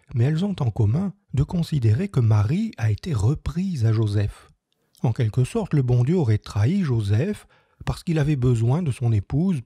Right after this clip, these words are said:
pour un autre projet. Il fallait que le bonheur conjugal naissant cède à l'exigence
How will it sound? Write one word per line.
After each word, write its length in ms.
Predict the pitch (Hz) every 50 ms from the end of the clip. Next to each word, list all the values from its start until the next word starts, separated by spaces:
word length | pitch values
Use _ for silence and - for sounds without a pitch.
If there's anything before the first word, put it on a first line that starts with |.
| _ _
pour 240 | - 156 135 113 120
un 120 | 120 113
autre 300 | 110 123 139 - - 123
projet. 480 | 110 - - 110 107 101 92 95 98 - - _ _ _ _ _ _ _ _
Il 140 | - 120 117
fallait 420 | - - 131 110 107 107 131 160
que 480 | 165 - - 135 127 127 127 131 139 -
le 180 | - 123 117 117
bonheur 480 | 110 113 120 120 117 131 135 139 -
conjugal 540 | - - 127 120 117 127 120 123 120 117 113
naissant 760 | 113 110 110 113 113 113 107 - - - 107 104 113 135 160 - _ _ _ _ _ -
cède 540 | - - - 139 127 127 131 147 147 151 147 - _ _ _
à 300 | - 127 123 135 131 139
l'exigence 1000 | 135 120 120 131 120 117 117 123 127 120 110 113 113 117 131 147 147 143 - -